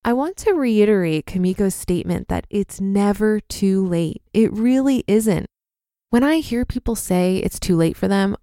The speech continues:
I'm reminded of a wonderful couple I met at a campfire retreat a couple years ago. They were almost bankrupt at fifty years old and were able to completely turn it around and retire in about ten years.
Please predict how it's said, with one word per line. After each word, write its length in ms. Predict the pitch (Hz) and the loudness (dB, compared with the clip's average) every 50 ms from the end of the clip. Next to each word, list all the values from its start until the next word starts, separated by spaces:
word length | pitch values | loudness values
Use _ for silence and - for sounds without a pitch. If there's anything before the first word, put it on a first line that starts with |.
| _ | _
I'm 320 | - 214 226 262 302 330 349 | -6 -2 -2 0 0 0 -2
reminded 580 | 370 359 320 247 196 190 196 190 180 170 165 | -2 -2 0 0 0 0 -2 -2 -2 -2 -2
of 200 | - - 185 175 | -2 -2 -2 0
a 120 | 180 180 180 | 2 2 2
wonderful 680 | 175 175 180 185 202 240 269 277 269 254 - 220 190 | 2 0 0 0 0 0 0 0 -2 0 0 0 -2
couple 400 | - - - 165 - - 151 156 - | 0 -2 -4 -4 -2 -2 -2 -2 0
I 120 | - 175 170 | 0 0 2
met 260 | 170 170 165 - - - | 2 2 0 -2 -4 -6
at 80 | 175 170 | -6 -6
a 80 | 165 | -6
campfire 720 | - - - - 208 214 247 - - - 202 190 190 185 | -8 -10 -10 -6 -6 -4 -4 -6 -6 -4 -2 0 0 0
retreat 340 | 175 170 - - - 160 151 | 0 -2 -2 -2 -2 -2 -2
a 60 | 147 | -2
couple 280 | - - - - 165 160 | -4 -4 -4 -2 -2 -2
years 280 | 147 147 151 156 160 | -2 -4 -6 -8 -8
ago. 300 | - - - - - 180 - _ _ _ _ _ _ _ _ _ _ _ | -8 -8 -8 -8 -8 -10 -14 _ _ _ _ _ _ _ _ _ _ _
They 140 | - 240 269 285 | 2 2 2 2
were 220 | 302 311 294 - - | 0 -2 -4 -4 -2
almost 440 | 226 247 269 277 285 277 247 - - _ _ - | -2 -2 0 0 -2 -2 -2 -4 -8 _ _ -4
bankrupt 640 | 254 262 277 294 - - - - - - - - - | -2 -2 -4 -6 -8 -10 -10 -10 -10 -12 -14 -6 -4
at 160 | 170 175 - | -4 -4 -2
fifty 320 | - - 214 - - 220 208 | 0 0 0 0 0 -2 0
years 240 | 208 214 202 190 | 2 2 2 4
old 320 | 214 196 180 - - - - - _ _ _ _ _ - | 4 4 4 2 -2 -6 -10 -16 _ _ _ _ _ -4
and 160 | 208 214 214 208 | -2 0 0 0
were 140 | 208 - - | -2 -2 -4
able 300 | - 220 220 233 262 254 | -6 -6 -4 -4 -4 -4
to 140 | - - 226 | -4 -6 -6
completely 640 | - - 202 196 - - 233 247 262 - - 277 262 | -4 -4 -2 -2 -2 -2 -2 -2 -2 0 -2 -2 -4
turn 240 | - - - 226 226 | -4 -4 -2 -2 0
it 100 | 226 214 | 0 0
around 380 | 202 190 180 175 175 - - - | 0 0 0 0 0 -2 -2 -2
and 140 | 175 175 175 | -2 -2 0
retire 540 | 170 - - - - 185 202 214 196 170 160 | -2 -2 -2 -2 0 2 2 4 4 2 2
in 80 | 160 165 | 2 2
about 260 | - 165 165 - - | 2 2 0 0 -2
ten 240 | - - 175 175 175 | 0 0 2 2 2
years. 480 | 185 220 - - - - - - - | 2 2 0 -2 -4 -10 -14 -14 -16